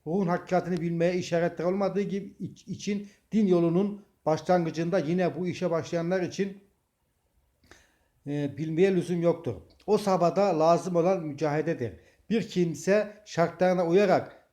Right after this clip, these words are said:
rükünlerini yerine getirerek mücadele yaparsa şüphesiz hiç, hiç kimseden işitmeden onun kalbi ruh marifetine sahip olur. Zira ruh marifeti mücahededen sonra hasıl olur.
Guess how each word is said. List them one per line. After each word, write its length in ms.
rükünlerini 640
yerine 200
getirerek 460
mücadele 400
yaparsa 760
şüphesiz 420
hiç, 420
hiç 200
kimseden 600
işitmeden 520
onun 280
kalbi 380
ruh 220
marifetine 640
sahip 460
olur. 260
Zira 440
ruh 360
marifeti 800
mücahededen 760
sonra 300
hasıl 220
olur. 240